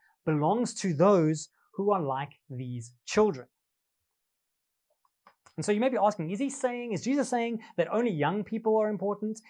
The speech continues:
and that only they are going to heaven because they can receive it? Not at all. But let's pause for a moment and think about how a little child receives something. Let's think about how a little child receives something. <sighs>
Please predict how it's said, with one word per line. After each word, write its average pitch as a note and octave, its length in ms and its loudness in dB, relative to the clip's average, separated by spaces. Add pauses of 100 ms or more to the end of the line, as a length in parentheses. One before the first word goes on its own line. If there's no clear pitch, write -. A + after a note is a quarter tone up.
and D3+ 100 -2
that D#3+ 180 -4
only A3 260 2
they C3+ 280 2
are F3+ 100 6
going F#3 220 0
to F3 120 -2
heaven F#3 420 0 (200)
because C#3+ 240 -2
they C3+ 160 0
can F3 140 -4
receive G3 320 -4
it? D#4 160 -2 (1600)
Not F3 380 2
at D3 340 -4
all. C3+ 320 -12 (1120)
But F#3 100 0
let's B3 140 6
pause A#3+ 320 0
for A3+ 140 -2
a G3 60 0
moment D3+ 340 -2
and C3+ 100 -8
think F3 180 -6
about C#3 220 -4
how D3 480 -2 (260)
a C3+ 60 -6
little D3 320 -4
child B2 560 -6
receives B2 400 -12
something. - 160 -20 (200)
Let's F3 180 -14
think A#3+ 200 -2
about F3+ 220 2
how E3 260 2
a C#3+ 40 0
little D#3+ 360 -2
child A#2+ 460 -8 (420)
receives A#2 380 -10
something. - 300 -20 (2000)
<sighs> - 60 -16